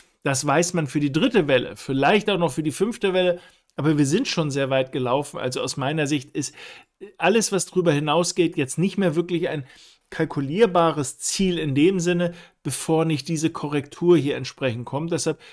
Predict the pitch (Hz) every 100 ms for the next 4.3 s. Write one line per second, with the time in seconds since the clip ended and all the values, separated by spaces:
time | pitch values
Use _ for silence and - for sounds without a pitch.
0 | - - 123 165 170 139 147 139 - 123
1 | - 120 135 131 127 151 - - 107 -
2 | _ - 233 - 151 127 - _ _ -
3 | - 139 190 214 214 202 170 160 170 214
4 | 220 254